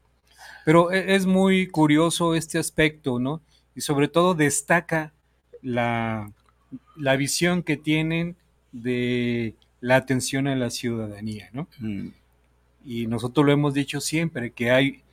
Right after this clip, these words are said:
Speaker 1: dos agendas, una la del Estado a partir de los intereses propios, ¿no?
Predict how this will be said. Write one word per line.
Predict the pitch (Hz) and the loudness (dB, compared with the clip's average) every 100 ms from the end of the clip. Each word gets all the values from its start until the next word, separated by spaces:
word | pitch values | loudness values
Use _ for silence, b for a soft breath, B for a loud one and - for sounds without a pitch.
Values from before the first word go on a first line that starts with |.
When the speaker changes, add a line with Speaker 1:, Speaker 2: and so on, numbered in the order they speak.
| _ _ _ _ _ _ | _ _ _ _ _ _
Speaker 1:
dos | 120 135 165 - | 0 4 4 2
agendas, | 120 - 160 175 143 127 - | -8 -2 0 2 0 0 -2
una | 139 151 | 2 4
la | 147 | 4
del | 127 120 117 | 4 0 -2
Estado | - 135 147 156 | 0 4 6 4
a | 151 | 2
partir | 123 117 143 | -2 -2 -2
de | 143 | 0
los | 135 127 | 0 -2
intereses | 123 123 120 127 135 - | -6 -6 -8 -8 -12 -8
propios, | 135 131 - 190 - | -2 -2 -2 -8 -8
¿no? | 160 | -10